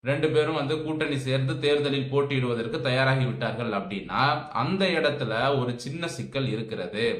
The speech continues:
அந்த சிக்கலை இந்த ரெண்டு கட்சிகளும் எப்படி கையாளுவாங்க அப்படிங்கிறதையும் பார்க்கணும். அது என்ன சிக்கல்னா, அதிமுக இவங்க இதுக்கு முன்னாலலாம் என்ன பேசிட்டு இருந்தாங்க, "அதிமுக தலைமையில்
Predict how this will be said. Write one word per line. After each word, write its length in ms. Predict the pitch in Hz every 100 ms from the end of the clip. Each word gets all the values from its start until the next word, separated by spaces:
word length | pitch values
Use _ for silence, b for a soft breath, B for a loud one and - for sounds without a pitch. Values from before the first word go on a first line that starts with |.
| - _ _
அந்த 340 | 117 147 190
சிக்கலை 560 | 180 160 151 175 113 110 175 220
இந்த 160 | -
ரெண்டு 240 | 208 131 151
கட்சிகளும் 480 | 143 - 131 135 131
எப்படி 200 | - 131
கையாளுவாங்க 640 | 110 104 113 110 104 98 107 101 -
அப்படிங்கிறதையும் 560 | 98 107 101 92 107
பார்க்கணும். 400 | 101 101 98 101
அது 140 | 139 117
என்ன 220 | 113 175
சிக்கல்னா, 600 | 170 - - 123 98 95 120 185 185 - - _ _ _ _ 117
அதிமுக 720 | 185 202 220 202 196 190 185 185 196 190 - -
இவங்க 260 | - 165 170
இதுக்கு 220 | 156 156 156
முன்னாலலாம் 420 | 160 185 180 170
என்ன 80 | 170
பேசிட்டு 360 | 160 156 143
இருந்தாங்க, 280 | 131 131 143 139
"அதிமுக 580 | 165 185 170 160 156
தலைமையில் 600 | - 135 143 143 143 190